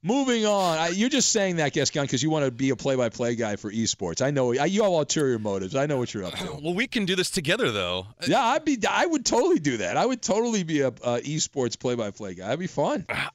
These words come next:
Speaker 2: it,
Speaker 1: I'd have a
Speaker 2: it,
Speaker 1: good time doing
Speaker 2: and
Speaker 1: it.
Speaker 2: it's funny you say that. I actually met someone, like, high-ranking, uh, in the esports world a couple weeks ago. He came to one of my high school games for Fox.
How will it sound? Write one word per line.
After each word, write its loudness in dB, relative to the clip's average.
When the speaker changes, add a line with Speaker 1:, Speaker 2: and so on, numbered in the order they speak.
Speaker 2:
it, -2
Speaker 1:
I'd 2
have -2
a 0
Speaker 2:
it, -2
Speaker 1:
good -6
time -10
doing -2
Speaker 2:
and -4
Speaker 1:
it. 0
Speaker 2:
it's -6
funny -2
you -2
say 0
that. 0
I 0
actually -2
met -2
someone, -2
like, -4
high-ranking, -4
uh, -2
in -2
the -2
esports -6
world -2
a -4
couple -6
weeks -4
ago. -4
He -8
came -4
to -4
one -4
of -4
my 0
high -4
school -6
games -4
for -10
Fox. -4